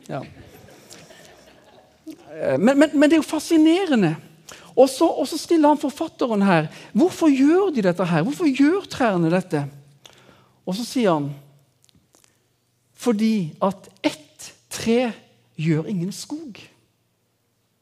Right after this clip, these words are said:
Altså, trærne gjør dette fordi at når vi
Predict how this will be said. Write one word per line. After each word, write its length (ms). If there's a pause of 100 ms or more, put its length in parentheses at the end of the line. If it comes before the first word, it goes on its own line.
(1500)
Altså, 300 (500)
trærne 720
gjør 560
dette 480 (500)
fordi 240
at 140
når 240
vi 140